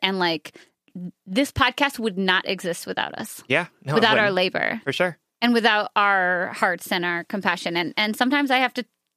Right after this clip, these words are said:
Speaker 1: remind myself of that.
Speaker 2: Yep. Yeah. I mean, both of us bring a lot of things to the table. <laughs>
Speaker 1: Yeah. Yeah. Sam's
Speaker 2: Uh,
Speaker 1: just talking that I do, like, the administrative stuff because that's my job.
Speaker 2: Right. And I have a nine-to-five job that
Speaker 1: Yeah.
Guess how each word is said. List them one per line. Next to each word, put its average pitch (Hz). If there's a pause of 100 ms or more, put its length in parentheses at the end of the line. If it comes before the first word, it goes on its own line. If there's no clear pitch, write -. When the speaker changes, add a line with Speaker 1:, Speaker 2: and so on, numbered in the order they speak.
(140)
Speaker 1:
remind 220 (200)
myself 170
of 185
that. - (200)
Speaker 2:
Yep. 131 (1040)
Yeah. 131 (180)
I 131
mean, 135
both 135
of 123
us - (100)
bring 135 (520)
a 139
lot 127
of 127
things 131
to 127
the 123
table. -
<laughs> -
Speaker 1:
Yeah. 277 (720)
Yeah. 156 (260)
Sam's 311
Speaker 2:
Uh, 330
Speaker 1:
just 339
talking 262
that 220
I 214
do, 220
like, 214
the 202
administrative 180
stuff 165
because 170
that's -
my 170
job. 147 (240)
Speaker 2:
Right. 135 (240)
And 135
I 123
have 120
a 113 (360)
nine-to-five 113
job - (160)
that -
Speaker 1:
Yeah. 196